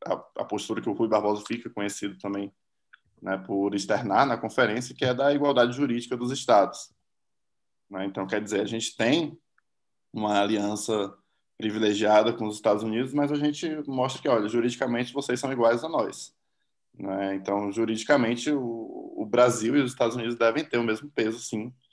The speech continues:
né, na, nas decisões internacionais e devem ter respeitado a sua soberania, né? Então,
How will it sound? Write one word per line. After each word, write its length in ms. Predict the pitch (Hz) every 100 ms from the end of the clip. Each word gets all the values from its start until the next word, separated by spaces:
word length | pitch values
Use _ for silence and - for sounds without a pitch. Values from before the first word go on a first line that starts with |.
| _ _ _ _ _ _
né, 320 | 98 98 104 104
na, 540 | 98 98 95 95 95
nas 200 | 95 101
decisões 680 | 104 113 131 120 110 123 98
internacionais 800 | 98 98 107 113 143 117 110 107
e 60 | 98
devem 220 | 101 104
ter 120 | 107
respeitado 560 | 113 - 131 - 107 117
a 40 |
sua 160 | 117 120
soberania, 600 | 123 120 131 131 98 - _ _ _ _ _ _ _ _
né? 200 | 107 98
Então, 460 | 98 98 113 123